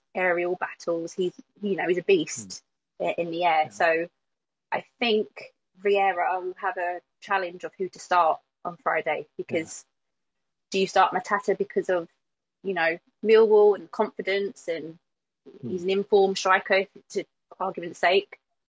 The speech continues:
Speaker 1: but personally, I do think Benteke is more suited to,
Speaker 2: Yeah.
Speaker 1: um, to your back line, which is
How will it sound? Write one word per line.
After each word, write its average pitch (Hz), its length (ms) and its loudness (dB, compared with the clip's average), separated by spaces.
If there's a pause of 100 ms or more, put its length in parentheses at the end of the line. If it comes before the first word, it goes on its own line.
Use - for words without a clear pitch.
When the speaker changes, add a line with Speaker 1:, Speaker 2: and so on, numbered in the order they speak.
(400)
Speaker 1:
but 165 180 2
personally, 196 460 0
I 175 100 0
do 175 140 -4
think 160 240 -10
Benteke 180 480 -4
is 196 80 -2
more 190 180 0
suited 208 480 -4 (1120)
to, 202 60 0
Speaker 2:
Yeah. 185 240 0
Speaker 1:
um, 175 240 -16 (420)
to 208 80 -8
your 185 200 2
back - 240 2
line, 170 360 0
which - 480 -14
is - 260 -14